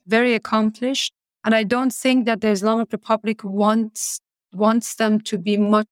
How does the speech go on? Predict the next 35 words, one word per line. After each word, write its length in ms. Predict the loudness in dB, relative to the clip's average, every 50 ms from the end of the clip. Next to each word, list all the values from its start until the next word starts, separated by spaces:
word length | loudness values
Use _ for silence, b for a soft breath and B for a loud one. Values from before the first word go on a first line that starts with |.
| _ _ _
more 340 | -2 0 2 4 4 4 2
visible 520 | 2 0 -2 -2 -4 -8 -6 -6 -6 -4 -4
than 220 | -2 -2 -2 0
they 140 | 0 -2 -2
already 440 | 0 0 0 0 -2 -2 -4 -4 -2
are. 420 | 0 2 2 2 2 -2 -6 -12 -14 -6
And 160 | -4 -2 -2 -2
that's 220 | -2 -6 -8 -10
perhaps 480 | -6 -4 -2 0 0 0 -2 -2 -2 0
one 160 | 0 2 2
of 140 | 2 0 -2
the 120 | -4 -2
reasons 540 | 0 0 0 0 -2 -4 -4 -4 -6 -8 -6
that 240 | -4 -4 -4 -4 -6
why 440 | -8 -8 -4 -2 0 0 0 0 -2
they 120 | -4 -4
are 180 | -2 -2 -2 -4
so 320 | -4 -6 -6 -4 -4 -4
keen 380 | -6 -6 -6 -4 -2 0 0 0
on 260 | 2 0 0 -2 -4 -8
keeping 680 | -8 -4 -2 -2 -2 0 0 -2 0 0 -2 -4 -6 -2 0
this 240 | 0 0 0 -2 -6 -8
piece 340 | -6 -4 -4 -4 -2 0
of 160 | 2 0 0 0
fabric, 720 | -6 -16 -18 -10 -6 -4 -4 -4 -4 -4 -4 -4 -4 -4
as 320 | -6 -6 -6 -4 -4 -4 -2
many 300 | 0 2 2 2 2 0
would 260 | -2 -4 -6 -8 -6
imagine. 520 | -4 -2 0 0 0 -2 -4 -6 -8 -8
It's 200 | -8 -8 -8 -6
just 280 | -4 -4 -4 -4 -4 -8
a 60 | -10
piece 280 | -10 -8 -8 -8 -8 -8
of 100 | -10 -10
fabric, 460 | -8 -6 -4 -4 -4 -4 -6 -8 -8